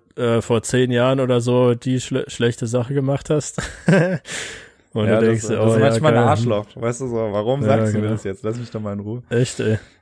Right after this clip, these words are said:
Speaker 2: Ja, aber da,
Speaker 1: <laughs>
Speaker 2: finde ich, ist es dann auch gerade dann wichtig, dass man merkt,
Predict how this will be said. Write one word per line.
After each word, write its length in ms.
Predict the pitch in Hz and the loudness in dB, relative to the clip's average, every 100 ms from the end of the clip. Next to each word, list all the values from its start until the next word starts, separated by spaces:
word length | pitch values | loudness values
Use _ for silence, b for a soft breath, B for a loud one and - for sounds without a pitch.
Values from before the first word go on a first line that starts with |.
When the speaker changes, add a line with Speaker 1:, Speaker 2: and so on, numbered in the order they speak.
| _ | _
Speaker 2:
Ja, 300 | 104 104 98 - | -6 -6 -6 -2
aber 180 | 117 113 | 2 4
da, 340 | 113 135 147 | 6 6 4
Speaker 1:
<laughs> 0 | |
Speaker 2:
finde 380 | 156 - 135 135 | 2 0 0 0
ich, 120 | 123 | -2
ist 140 | 123 | -6
es 140 | 120 - | -8 -4
dann 320 | 107 104 104 | -2 -2 -4
auch 360 | - 104 - _ - | -4 -4 -6 _ -2
gerade 320 | 95 104 107 | 2 2 2
dann 200 | 101 98 | 2 0
wichtig, 320 | 120 - 101 | -2 -4 -2
dass 200 | 104 98 | 0 0
man 160 | 95 90 | 0 2
merkt, 500 | 92 120 - - | 4 4 2 -12